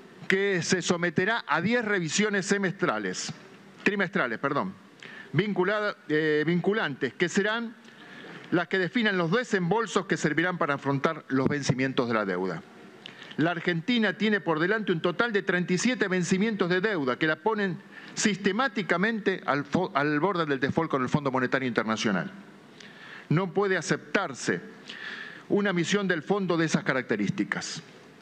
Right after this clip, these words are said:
En tanto, el F M I es corresponsable de la crisis de la deuda.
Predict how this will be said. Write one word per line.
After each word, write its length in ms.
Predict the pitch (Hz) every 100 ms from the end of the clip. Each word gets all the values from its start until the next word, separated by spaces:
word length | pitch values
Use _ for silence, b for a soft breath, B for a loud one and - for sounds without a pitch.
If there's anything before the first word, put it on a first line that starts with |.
| - - -
En 180 | - 127
tanto, 440 | 156 180 175 180 165
el 140 | 127
F 200 | 160 170
M 160 | 156 143
I 220 | 165 170 147 -
es 160 | 180 - -
corresponsable 1120 | 247 247 226 190 - 165 156 - 247 190 147
de 80 | 135
la 120 | 123
crisis 360 | 123 120 - 113
de 60 |
la 120 | 110 107
deuda. 380 | 98 92 82